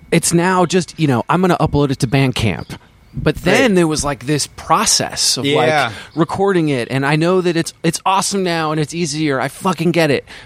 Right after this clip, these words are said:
Speaker 1: But that patience and the waiting and the, the, the hand-to-hand sort of combat that you had to do
Speaker 2: Right.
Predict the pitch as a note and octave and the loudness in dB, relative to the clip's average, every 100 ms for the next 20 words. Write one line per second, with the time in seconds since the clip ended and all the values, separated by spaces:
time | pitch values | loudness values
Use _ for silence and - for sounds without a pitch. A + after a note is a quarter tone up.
0 | - E3+ - D3+ D3 - F3 F#3+ - D3+ | -4 -4 0 0 2 0 0 0 2 0
1 | A2+ C#3 B2+ B2+ A2 C3+ F3 D3+ B2 A2+ | 0 0 2 2 2 2 4 2 2 0
2 | A2 A2+ A#2 A2+ - - - - - - | 0 0 0 -2 -4 -14 -20 -20 -20 -20
3 | - - B2+ C3 A#2+ A#2+ - C3 B2 C3+ | -20 -8 0 2 2 0 -6 -10 -2 -2
4 | - E3+ E3+ D#3+ C#3 C#3+ C#3 B2 A#2 - | 0 2 2 2 2 0 0 0 -2 -6
5 | - - A#2+ A2 - - - - - B2 | -8 0 0 0 -6 -18 -20 -18 -6 -2
6 | C3+ A#2+ G#2 - - A#2+ A#2 G#2+ G#2+ G2+ | 0 2 0 -2 -4 -2 0 0 -2 0
7 | G#2 A#1+ - - - C#3 E3 C#3+ | 0 -2 -12 -18 -4 0 2 0